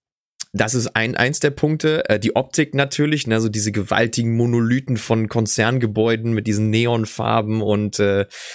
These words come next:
ja, so diese, dieser Tokyo-Flair, das ist schon, also das, das spricht mich total an. Und der wichtigste Punkt eigentlich für mich per se ist, dass es Style over Substance ist. Das ist ein Ding, das lasse ich mir auch noch tätowieren, da machst du gar nichts.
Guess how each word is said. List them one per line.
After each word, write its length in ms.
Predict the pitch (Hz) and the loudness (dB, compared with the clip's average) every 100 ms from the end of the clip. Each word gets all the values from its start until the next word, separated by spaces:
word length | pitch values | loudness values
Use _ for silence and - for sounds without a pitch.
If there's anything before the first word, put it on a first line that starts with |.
| - - | -12 -2
ja, 120 | 104 | 0
so 120 | 104 | 0
diese, 220 | 101 104 | 0 0
dieser 240 | 104 101 107 | 2 0 0
Tokyo-Flair, 960 | - 131 127 117 110 - 113 113 113 | 0 0 2 0 0 0 0 2 0
das 160 | 107 107 | 0 -2
ist 160 | 110 - | -2 0
schon, 260 | 120 113 | 0 2
also 160 | 101 107 | 2 2
das, 160 | 104 | 0
das 200 | - 107 | 0 -2
spricht 320 | - 123 - 127 | 0 -2 0 0
mich 100 | - | 0
total 380 | 117 - 110 | -2 0 0
an. 220 | - 113 127 - - - _ - | 0 -2 -4 -10 -18 -20 _ 0
Und 320 | 110 110 - | 0 0 -2
der 280 | 107 107 101 | 0 2 2
wichtigste 480 | 170 - 127 - 110 | 0 0 0 0 -2
Punkt 380 | - 107 110 | 0 0 0
eigentlich 460 | - 98 107 107 - | 0 0 0 -4 -2
für 100 | 104 | 0
mich 300 | 107 190 - | 2 0 -2
per 240 | - 98 | -2 0
se 160 | 92 101 | 0 0
ist, 360 | 95 101 - 107 | 2 0 0 0
dass 180 | 98 | 0
es 160 | 104 - | 0 0
Style 340 | 113 110 123 | 0 0 0
over 220 | - 101 101 | 0 0 0
Substance 580 | - 135 - 98 - | -2 -2 -2 -4 -4
ist. 160 | 98 - | -4 -2
Das 80 | 104 | -2
ist 180 | 113 113 | -2 -2
ein 100 | 104 | 0
Ding, 140 | 117 | 0
das 140 | 104 | 0
lasse 160 | 113 113 | 0 0
ich 100 | 104 | 0
mir 80 | 107 | -2
auch 40 | |
noch 100 | 98 | -2
tätowieren, 520 | - - 95 104 127 | -6 -6 -4 -2 -2
da 60 | 101 | -2
machst 220 | 98 - | -6 -6
du 60 | 95 | -2
gar 160 | 82 | 0
nichts. 200 | 135 - | 0 -4